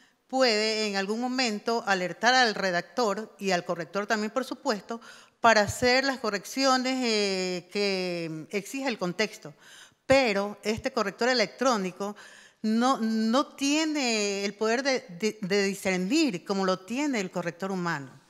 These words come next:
Por lo tanto, desde ese punto yo pienso que el corrector de estilo, el auditor de calidad,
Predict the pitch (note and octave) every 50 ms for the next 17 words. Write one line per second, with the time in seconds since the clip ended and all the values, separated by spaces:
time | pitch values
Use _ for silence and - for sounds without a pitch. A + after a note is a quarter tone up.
0 | _ - - - - - _ _ _ - F#3+ F3+ F#3 F3 F3+ - A3 A#3 B3 A#3
1 | - G#3+ G3 F#3 F#3 F3+ F#3+ F#3+ A#3+ - - - B3+ B3+ A#3 G#3 A3+ G#3 G3+ F#3+
2 | F#3+ F#3 - _ G#3 G3+ G3+ G3+ - G#3+ G3 G3+ - - F#3+ F#3 E3+ E3 D#3 D3+
3 | - - - - - - _ _ - F#3 F#3 F3+ F#3 - F#3+ F#3 F#3 F3 - -
4 | _ A3+ A3+ A#3 A3+ G#3 F#3 F#3+ F#3+ F#3 F#3 G3 F#3 - _ _ _ _ _ _
5 | _ _ _ _ _ F#3+ F3 F3 E3 - - _ - A#3+ A#3 A3+ G3 F#3 F#3 F3+
6 | F3+ F3+ G3 F#3+ - _ _ _ _ _ _ _ _ - F#3+ G3 F#3+ F#3 F3+ E3+
7 | - G#3 G#3 G#3 G3 G3+ G3+ F#3 F3+ F3 E3 G3+ G#3+ A3 G#3+ G3+ G3